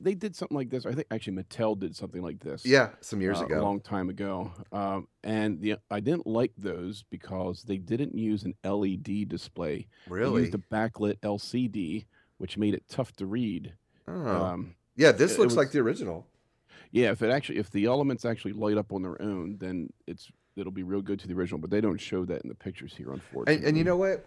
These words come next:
Speaker 2: I would swear, and I'm leaning down and get it. It's on the floor by my desk here. Let's see if it'll make any noise. I turn it on. That's what it sounds like. So it didn't have the
Speaker 1: Okay.
Speaker 2: original Mattel sounds. I, I think the L E Ds are a little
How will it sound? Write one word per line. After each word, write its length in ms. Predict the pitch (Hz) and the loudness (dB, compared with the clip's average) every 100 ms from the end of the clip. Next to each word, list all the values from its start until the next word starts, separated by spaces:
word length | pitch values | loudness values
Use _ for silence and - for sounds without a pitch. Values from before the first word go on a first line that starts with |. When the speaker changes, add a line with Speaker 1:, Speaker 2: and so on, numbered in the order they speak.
| - | -4
Speaker 2:
I 120 | 135 | -2
would 120 | 135 | -2
swear, 420 | - - 131 139 - | -6 -4 -2 -2 -4
and 100 | 110 | -10
I'm 120 | 104 | -10
leaning 220 | 113 104 | -10 -8
down 160 | 98 92 | -8 -8
and 100 | 95 | -4
get 100 | 98 | -2
it. 160 | 113 - | -2 -4
It's 180 | - 107 | -8 -8
on 60 | |
the 60 | 80 | -8
floor 260 | - 95 | -2 0
by 100 | 85 | 2
my 60 | 80 | 0
desk 260 | 78 87 - | -2 -4 -4
here. 200 | 107 101 | -6 -6
Let's 120 | 85 | -10
see 100 | - | -8
if 80 | 87 | -8
it'll 160 | - 71 | -6 -6
make 180 | 73 85 | -4 -4
any 80 | |
noise. 240 | 69 73 71 | -4 -6 -8
I 40 | |
turn 160 | - 73 | -10 -10
it 80 | 67 | -8
on. 100 | 69 - - - - - - - _ _ _ - | -8 -8 -8 -8 -6 -6 -6 -10 _ _ _ -6
That's 160 | 82 80 | -4 0
what 80 | 78 | -2
it 60 | |
sounds 260 | - 76 73 | -2 -4 -4
like. 120 | 71 | -4
So 80 | 131 | 2
it 40 | |
didn't 120 | 131 | 2
have 160 | 127 104 | 4 4
the 60 | 95 | 4
Speaker 1:
Okay. 80 | |
Speaker 2:
original 220 | 87 92 85 | 4 2 -4
Mattel 340 | 82 107 92 | -4 0 0
sounds. 300 | - 80 78 - - - - | 0 -6 -6 -14 -20 -8 0
I, 200 | 165 - | 2 2
I 80 | 233 | 0
think 240 | 269 330 | -2 -2
the 80 | - | 2
L 160 | 156 170 | 4 2
E 40 | |
Ds 220 | 156 156 | 0 0
are 60 | 135 | 2
a 40 | |
little 40 | 120 | 2